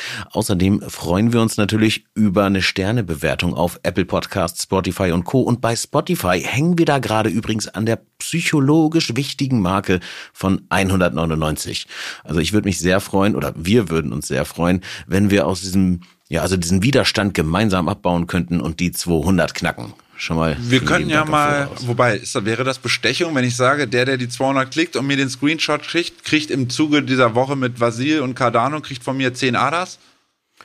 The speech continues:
Speaker 1: Können wir überhaupt gar nicht nachkontrollieren, Stefan.
Speaker 2: Ja.
Speaker 1: Aber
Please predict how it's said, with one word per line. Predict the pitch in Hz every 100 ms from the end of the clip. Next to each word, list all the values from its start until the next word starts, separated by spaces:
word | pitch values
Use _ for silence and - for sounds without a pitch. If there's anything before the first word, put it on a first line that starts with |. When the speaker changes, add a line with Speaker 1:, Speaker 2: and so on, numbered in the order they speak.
| _
Speaker 1:
Können | - 87 85
wir | 71
überhaupt | 69 78 82
gar | 80
nicht | 78 78
nachkontrollieren, | 90 98 101 90 85 76 65
Stefan. | - - 64 65 139
Speaker 2:
Ja. | 147
Speaker 1:
Aber | 101